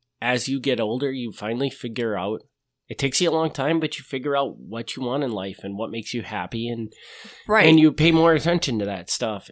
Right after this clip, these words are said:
Speaker 1: And God, if I could have zoned in on that when I was twenty,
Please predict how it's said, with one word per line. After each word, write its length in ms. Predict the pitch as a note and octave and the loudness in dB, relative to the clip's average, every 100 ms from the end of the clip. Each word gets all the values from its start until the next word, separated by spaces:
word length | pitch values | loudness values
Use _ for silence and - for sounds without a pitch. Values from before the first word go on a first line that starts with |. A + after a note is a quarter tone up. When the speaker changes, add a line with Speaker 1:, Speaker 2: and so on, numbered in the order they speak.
| - | -10
Speaker 1:
And 460 | A2+ A2 A2 G2 _ _ _ _ _ _ - | -6 -4 -6 -8 _ _ _ _ _ _ 2
God, 440 | C#3+ C#3 F2+ - _ _ | 4 4 0 -8 _ _
if 180 | B2+ A#2 | -8 0
I 80 | B2 | 2
could 160 | - B2+ | 4 2
have 200 | A2 - - _ _ _ _ G#2 | 2 -4 -16 _ _ _ _ 2
zoned 340 | D3 C3 A#2 | 6 6 6
in 140 | A#2 B2+ | 2 2
on 180 | C3+ | 2
that 200 | C3+ B2+ | 0 0
when 140 | A#2+ G#2+ | -2 -4
I 80 | G#2 | -4
was 160 | G2 | -6
twenty, 480 | - G2+ A2 B2+ | -4 -2 -2 -4